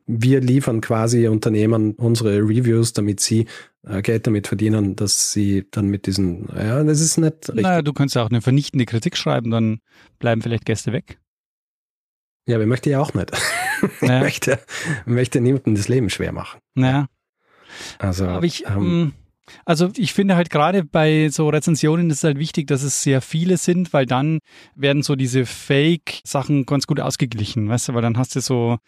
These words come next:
Speaker 2: wenn die,
Speaker 1: Hm.
Speaker 2: die hundertste Rezension ist, "Die behandeln mich doof", dann ist es meistens auch so, dass man doof behandelt wird.
Speaker 1: Ja.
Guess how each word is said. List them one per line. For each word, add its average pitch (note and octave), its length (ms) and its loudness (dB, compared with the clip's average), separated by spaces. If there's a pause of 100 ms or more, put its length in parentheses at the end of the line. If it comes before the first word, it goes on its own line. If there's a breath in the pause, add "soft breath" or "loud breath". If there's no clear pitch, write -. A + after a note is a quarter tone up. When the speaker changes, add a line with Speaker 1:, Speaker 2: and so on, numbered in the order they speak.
(680 loud breath)
Speaker 2:
wenn B2+ 200 2
die, C3 300 2
Speaker 1:
Hm. A2+ 80 -2
Speaker 2:
die C3 140 2
hundertste C3+ 840 4
Rezension C3 600 2
ist, - 440 0
"Die B2+ 100 0
behandeln B2 400 2
mich A#2+ 180 -2
doof", C3+ 420 -2
dann A#2+ 440 0 (320)
ist D3 240 0
es C#3 220 -2
meistens B2+ 400 0
auch A#2 100 -2
so, B2+ 140 -2
dass A2+ 140 0
man A#2+ 80 2
doof A2 180 -4
behandelt G#2+ 320 -2
wird. G#2+ 220 -12 (960)
Speaker 1:
Ja. G2+ 500 -4